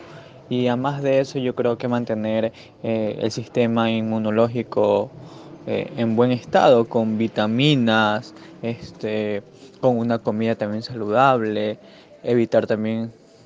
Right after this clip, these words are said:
eh, aglomeraciones. Vemos bastante <laughs> esto de quedarse en casa, entonces evitar también, este, tener que salir a espacios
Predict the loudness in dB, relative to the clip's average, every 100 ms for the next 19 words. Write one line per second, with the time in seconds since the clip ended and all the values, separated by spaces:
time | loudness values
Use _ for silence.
0 | _ -14 -8 -6 -2 -2 -2 -2 -4 -4
1 | 0 2 2 0 -4 -4 -6 -10 -18 -20
2 | -12 -2 -2 -2 -4 -8 -2 0 2 0
3 | 0 2 0 -6 -8 -8 -8 -6 2 4
4 | 6 4 4 2 -4 -10 0 4 6 4
5 | 0 -6 -4 2 2 2 0 -2 -2 -2
6 | -6 -20 -20 _ -8 -6 -4 -2 0 2
7 | 2 2 -4 -4 -2 -2 -2 -6 -8 -8
8 | -6 -6 -10 -20 -20 -20 _ _ -20 _
9 | -6 -4 0 0 0 -2 -2 -2 -2 -2
10 | -2 -2 0 0 -2 -4 _ 2 2 0
11 | 0 2 2 0